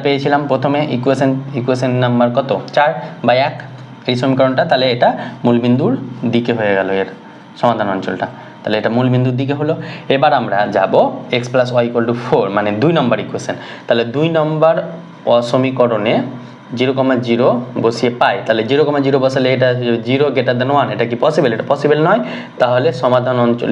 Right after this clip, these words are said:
জিরো কমা জিরো এটা স্যাটিসফাই করছে না, এটা লিখে নেবে। জিরো কমা জিরো বিন্দু এ-, দুই নম্বর স-, অসমীকরণকে সিদ্ধ করে না। অতএব সমাধান অঞ্চলটি মূল বিন্দুর,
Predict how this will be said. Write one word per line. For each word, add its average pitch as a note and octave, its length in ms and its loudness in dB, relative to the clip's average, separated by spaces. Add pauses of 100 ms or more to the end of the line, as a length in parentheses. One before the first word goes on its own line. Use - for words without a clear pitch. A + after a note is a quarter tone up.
জিরো C#3 160 2
কমা C3+ 200 2
জিরো C3 160 2
এটা - 160 2
স্যাটিসফাই C3 420 0
করছে C#3+ 200 0
না, D#3 80 0
এটা C3 140 0
লিখে C3 160 -2
নেবে। E3+ 140 2 (360)
জিরো C#3 180 2
কমা C#3+ 200 0
জিরো C3+ 120 2
বিন্দু C3+ 180 4 (120)
এ-, - 80 2 (160)
দুই C3 120 4 (120)
নম্বর B2 340 2 (560)
স-, B2+ 200 2
অসমীকরণকে B2 520 2 (100)
সিদ্ধ A#2+ 220 2 (400)
করে A2+ 200 4 (180)
না। D3 100 2 (400)
অতএব D3 260 2 (100)
সমাধান C3 440 0 (2000)
অঞ্চলটি A#2 480 0 (2250)
মূল A2+ 160 0 (100)
বিন্দুর, A#2+ 360 2